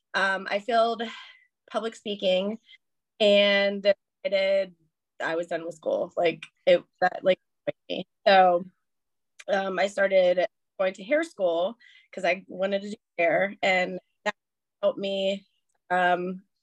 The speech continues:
you know, with my, I've always been able to become friends with, I'm a military brat. So we tra-, like, literally we moved every three years. Um, so I'm good at meeting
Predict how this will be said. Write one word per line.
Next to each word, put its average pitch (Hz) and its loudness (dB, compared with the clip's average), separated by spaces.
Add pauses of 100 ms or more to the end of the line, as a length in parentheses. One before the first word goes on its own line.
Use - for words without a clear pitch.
you 208 -2
know, 185 2
with 185 0
my, 185 0 (540)
I've - -14 (380)
always 247 2 (200)
been 208 -2
able 208 -2 (600)
to 202 -4 (1500)
become 202 0
friends 180 4
with, 214 -4 (600)
I'm 185 0
a 185 2
military 185 2
brat. 254 0
So 185 -6
we 196 -6
tra-, - -8 (260)
like, - -10 (520)
literally 202 2
we 185 -2
moved 175 0
every 160 -2
three 135 -6
years. 87 -6 (320)
Um, 175 2
so 196 4 (480)
I'm 220 -2
good 226 0
at 196 -2
meeting 185 -14